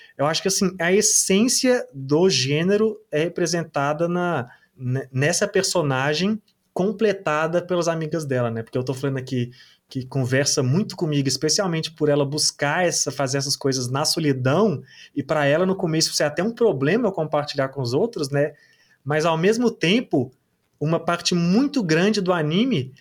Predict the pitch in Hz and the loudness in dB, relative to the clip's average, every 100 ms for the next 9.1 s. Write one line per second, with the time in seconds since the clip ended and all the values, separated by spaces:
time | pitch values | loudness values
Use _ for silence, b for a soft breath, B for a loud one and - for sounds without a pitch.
0 | b - 123 - 170 180 185 214 131 131 | b -6 -2 0 -2 0 0 0 0 0
1 | 160 175 240 - 151 143 156 160 156 156 | 0 0 -2 -4 -2 0 0 -2 -2 -2
2 | 156 170 135 151 175 196 202 214 - 160 | -4 -4 0 0 0 -2 -2 -2 -2 -4
3 | 160 170 156 190 135 117 - - 127 - | -2 -8 -4 -2 -2 -2 -4 -6 -8 -2
4 | 156 160 B _ - 147 180 175 175 - | -2 -2 B _ -8 -2 0 0 0 0
5 | 185 180 175 165 233 233 180 175 - - | 2 2 2 2 2 2 2 0 -2 0
6 | 170 147 139 185 123 139 104 B B _ | 2 4 2 2 2 0 -2 B B _
7 | 139 143 147 147 156 156 - 156 156 147 | -8 -2 0 0 0 -2 0 2 2 0
8 | 135 147 139 127 - 131 139 170 147 127 | -4 -4 -4 -4 -4 -2 0 2 2 0